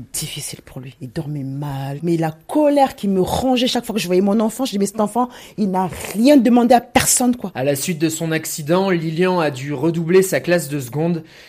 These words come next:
Speaker 2: Il a aussi pris la décision de déménager chez ses grands-parents, en Bretagne.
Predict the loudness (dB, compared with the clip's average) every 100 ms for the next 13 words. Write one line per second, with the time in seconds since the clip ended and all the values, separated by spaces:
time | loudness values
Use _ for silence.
0 | _ -6 -4 -4 -8 -8 0 2 2 -2
1 | -6 -2 0 0 -2 -4 -2 0 2 2
2 | 2 0 0 -6 -6 -4 0 0 4 4
3 | 4 -2 -4 -10 0 0 2 0 0 -4